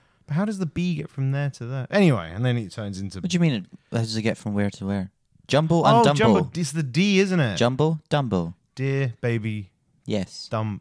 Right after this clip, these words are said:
Speaker 1: Jumbo. Big ear Dumbo. <laughs> That was, I, <laughs> the reason I laughed and I, I,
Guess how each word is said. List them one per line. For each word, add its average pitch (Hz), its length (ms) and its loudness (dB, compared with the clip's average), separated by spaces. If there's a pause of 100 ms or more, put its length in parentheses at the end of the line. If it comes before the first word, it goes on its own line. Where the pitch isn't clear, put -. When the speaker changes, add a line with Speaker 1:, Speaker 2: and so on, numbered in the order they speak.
Speaker 1:
Jumbo. 92 560 -2 (640)
Big 120 340 0
ear 107 400 -4 (140)
Dumbo. 107 360 -2 (680)
<laughs> - 140 -2 (960)
That 170 180 4
was, 180 220 2 (500)
I, 180 140 6
<laughs> 554 720 0
the 175 80 -4
reason 254 240 4
I 226 60 6
laughed 196 400 6
and 147 160 2
I, 131 200 4
I, 135 140 4